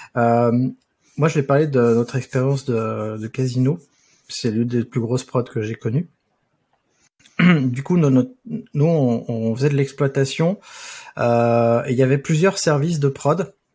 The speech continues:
parce que les casinos, c'est assez énorme, on était six cents, euh, à gérer l'informatique, et, euh, moi, j'étais dans un service qui gérait que les applications. Donc, ça veut dire que notre métier, c'était de prendre les livrables qui étaient fournis par les développeurs et de les installer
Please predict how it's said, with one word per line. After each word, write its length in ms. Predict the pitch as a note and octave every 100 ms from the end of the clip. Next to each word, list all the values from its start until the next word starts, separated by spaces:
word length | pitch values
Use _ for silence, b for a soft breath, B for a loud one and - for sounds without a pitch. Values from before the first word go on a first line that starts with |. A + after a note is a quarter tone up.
| _
parce 260 | - A#2 -
que 100 | -
les 60 | A2+
casinos, 320 | A2 A2+ C3
c'est 140 | -
assez 240 | G#2 - A#2+
énorme, 280 | A2+ B2
on 100 | A2+
était 200 | G#2 -
six 180 | A#2+ -
cents, 260 | - C3 D#3 B B B B B
euh, 360 | A2+ A2+ A2 A2+
à 60 |
gérer 240 | A2+ A2+ A2+
l'informatique, 760 | A2+ - A#2+ A2+ - F3 - B B B -
et, 260 | C3+ D#3+
euh, 720 | C3+ A#2 A2+ A2+ A2+ A2+ A2+
moi, 160 | A#2+ C#3+
j'étais 240 | C#3 C3
dans 200 | C#3+ B2
un 40 | B2
service 260 | - E3
qui 140 | - B2
gérait 300 | B2 C3 C#3
que 260 | - F3 D#3+
les 160 | C3 A#2+
applications. 540 | A#2+ C3 C#3+ C3+ A#2 - -
Donc, 200 | A#2+ A#2
ça 120 | -
veut 80 | A#2
dire 140 | D3+
que 120 | E3 A#2+
notre 180 | A2+ B2+
métier, 480 | A#2+ C#3+ C#3 D3+
c'était 480 | F3 B2 C3 C3+ D#3+ B B B
de 80 | B2+
prendre 340 | A#2+ - F3 E3
les 140 | C#3+
livrables 420 | B2+ C3 D3 D3+
qui 80 | -
étaient 180 | A#2+ A#2
fournis 340 | - C3 D#3+
par 180 | D3 A#2
les 100 | A2+
développeurs 720 | A2+ C#3+ C3+ B2+ C3+ F3 - B B B -
et 160 | G#3+ F#3+
de 80 |
les 180 | C#3 C3
installer 540 | E3+ E3+ D3+ C3 F3